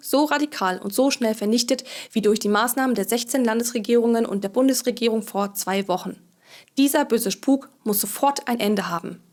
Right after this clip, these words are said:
Straftatbestände der Landesregierung und der Polizei. Angesichts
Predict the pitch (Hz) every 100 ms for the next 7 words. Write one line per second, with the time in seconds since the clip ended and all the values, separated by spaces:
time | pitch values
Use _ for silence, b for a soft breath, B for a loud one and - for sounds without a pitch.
0 | _ _ _ _ _ - - 254 294 -
1 | 208 202 208 226 226 247 214 214 262 -
2 | 226 220 214 220 - 220 214 208 208 208
3 | 202 127 - _ b b b b b b
4 | 254 285 254 262 240 - -